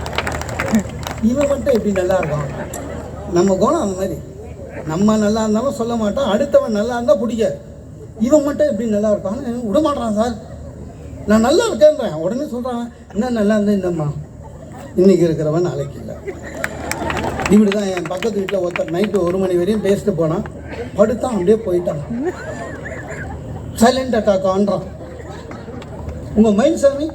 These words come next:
"யாரு?" "என் ஃப்ரெண்டு மயில்சாமி, நம்ம நடிகர் மயில்சாமி." பார்த்தல்ல, சிவராத்திரிக்கு போனாரு, அப்படியே சிவங்கிட்ட போயிட்டாரு. எல்லாம் சொல்றான் சார், என்-, எனக்கு தெரிஞ்சவன் எல்லாரையும் சொல்றான்,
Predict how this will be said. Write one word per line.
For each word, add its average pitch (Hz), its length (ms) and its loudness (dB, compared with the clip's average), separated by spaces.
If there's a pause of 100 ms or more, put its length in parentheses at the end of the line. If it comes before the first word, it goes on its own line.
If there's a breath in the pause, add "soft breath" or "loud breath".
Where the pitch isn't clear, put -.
(160)
"யாரு?" 180 220 6
"என் 170 180 4
ஃப்ரெண்டு 190 180 2
மயில்சாமி, 165 420 0
நம்ம 143 180 0
நடிகர் 160 360 0
மயில்சாமி." 147 380 -4 (460)
பார்த்தல்ல, 269 340 6 (560)
சிவராத்திரிக்கு 262 580 4
போனாரு, 254 260 0
அப்படியே 277 360 4
சிவங்கிட்ட 247 360 -2
போயிட்டாரு. 202 380 2
எல்லாம் 269 320 4
சொல்றான் 254 260 0
சார், 233 160 -2 (240 loud breath)
என்-, 208 320 4
எனக்கு 214 340 2
தெரிஞ்சவன் 262 260 2
எல்லாரையும் 233 520 0
சொல்றான், 185 140 -2